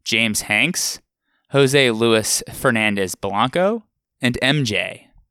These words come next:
as well as PayPal donor, Richard McNellis. Once again, I do apologize if I didn't pronounce those correctly, but I do thank you for your donations in support of the podcast. If you too would like to support the History of Ancient Greece,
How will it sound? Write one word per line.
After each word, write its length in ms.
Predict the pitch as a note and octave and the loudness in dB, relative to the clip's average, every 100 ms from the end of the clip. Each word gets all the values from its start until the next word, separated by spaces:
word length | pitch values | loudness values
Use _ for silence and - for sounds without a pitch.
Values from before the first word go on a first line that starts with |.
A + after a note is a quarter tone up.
| _ | _
as 160 | C3 B2 | -6 0
well 180 | C#3+ B2+ | 4 4
as 120 | A2 | 2
PayPal 440 | - B2 B2 C#3 | -2 -2 2 2
donor, 500 | C#3 D3+ E3 F3+ D#3+ _ - | 2 2 2 -2 -6 _ -4
Richard 380 | B2 B2+ F3+ B2+ | -2 2 2 2
McNellis. 1040 | C3 A2+ A2+ G2 F2 - - - - - _ _ _ _ _ _ _ - | -4 -2 -2 -2 -4 -6 -6 -8 -12 -20 _ _ _ _ _ _ _ 0
Once 240 | D#3+ D#3+ | 2 4
again, 280 | D#3+ C3+ B2+ | 2 4 4
I 80 | B2+ | 4
do 200 | C3+ D#3 | 4 4
apologize 680 | - C3 B2+ A2+ G#2 G2+ | 4 2 4 4 2 0
if 140 | G2+ A2 | -2 -4
I 60 | |
didn't 200 | A2 B2 | -2 -2
pronounce 440 | G#2+ A2+ G#2+ G2+ - | 0 0 2 0 -2
those 220 | G2 F#2 | -4 -4
correctly, 560 | - G2+ G2 - G2+ A2+ | -2 -2 -2 -8 -18 -2
but 100 | C#3+ | 2
I 80 | C#3+ | 4
do 140 | D#3+ | 4
thank 320 | E3 D#3 C#3 B2 | 2 2 0 0
you 80 | |
for 120 | G#2 G#2+ | -4 -4
your 120 | G2+ | -2
donations 640 | G2 G2 G2+ G#2 E2 G#2 | 0 0 -2 -4 -8 -6
in 80 | A#2+ | -4
support 320 | - - C#3+ | -2 0 0
of 60 | G#2+ | 0
the 80 | G2+ | -2
podcast. 680 | G2+ G#2 - - - - - _ _ - _ | -2 -2 -6 -12 -12 -16 -18 _ _ -20 _
If 140 | B2 F#3 | -4 0
you 140 | G3+ | 0
too 240 | - A#3 | 2 2
would 160 | F#3 C#3 | 0 0
like 180 | C3 B2+ | 0 0
to 80 | - | -6
support 400 | - - C3 - | -6 -2 -2 0
the 80 | |
History 320 | A#2+ A2 A2 G2 | -4 -4 -2 -2
of 80 | |
Ancient 300 | G2 F#2+ F2+ | -2 -4 -8
Greece, 380 | F2 G2 F#2+ - | -10 -10 -10 -12